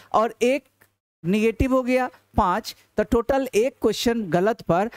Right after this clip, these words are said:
पाँच का लॉस है। तो दो सौ बटा पाँच यानी एक सौ बीस, सॉरी, छह सौ बटा पाँच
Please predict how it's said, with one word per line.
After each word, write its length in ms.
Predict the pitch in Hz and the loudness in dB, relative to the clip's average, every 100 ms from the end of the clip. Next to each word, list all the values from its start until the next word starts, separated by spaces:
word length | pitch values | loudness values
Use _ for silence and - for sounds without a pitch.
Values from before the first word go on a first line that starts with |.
| - - | -8 -2
पाँच 320 | 220 262 - | 0 0 -2
का 180 | - 294 | -2 0
लॉस 340 | 254 254 240 | 2 0 0
है। 120 | 262 311 _ _ _ _ _ _ _ _ _ _ _ _ _ _ | -4 -4 _ _ _ _ _ _ _ _ _ _ _ _ _ _
तो 80 | 202 | -4
दो 180 | 160 233 | 0 0
सौ 160 | 254 247 | 0 0
बटा 360 | 247 254 277 - _ _ - | 0 0 -2 -4 _ _ -2
पाँच 460 | 226 233 - - - _ _ 196 | 0 -2 -6 -14 -18 _ _ -2
यानी 320 | 214 226 240 | 0 -2 0
एक 180 | 214 214 | -2 0
सौ 160 | - 254 | 0 0
बीस, 360 | 214 240 254 - | 0 -2 -4 -6
सॉरी, 280 | 196 226 196 | -2 0 0
छह 220 | - 254 | -2 -2
सौ 160 | 254 254 | 0 0
बटा 280 | 240 - 269 | 0 0 -2
पाँच 380 | 262 220 233 | 0 -2 -2